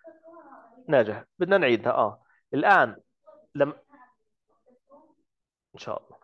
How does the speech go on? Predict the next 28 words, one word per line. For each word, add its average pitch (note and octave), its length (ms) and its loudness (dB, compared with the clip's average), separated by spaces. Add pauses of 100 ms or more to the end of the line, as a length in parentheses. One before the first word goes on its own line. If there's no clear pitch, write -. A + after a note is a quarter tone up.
(180)
الآن F3+ 560 0
هذا D#3 280 2
بدي C#3 220 -4
أكرره، C#3 560 -2
لما C3 280 -6
أجي C3+ 180 -8
أسحب D#3+ 520 -6
وأنزل C3 500 -4
هيعطاني C3+ 540 -2
إيش؟ C3 140 -2
كلهم D#3 300 -6
ناجحين. A#2+ 440 -4 (600)
طيب، A#2 260 0
لو B2 160 2
جينا، F3 540 2
آه، B2+ 300 -2
سماح D3 420 -6
خربت G#2+ 600 -4
هاي، F#2+ 180 -14 (200)
قول. G#2+ 160 -8 (240)
هاي B2 220 -4
أربعين، B2+ 560 -4 (1080)
هاي A#2+ 100 -6
ثلاثين، C#3+ 800 -6 (960)
هاي A#2+ 140 -2
خمسين. - 500 -10 (720)
شو D3 120 -10
صارت؟ B2+ 560 0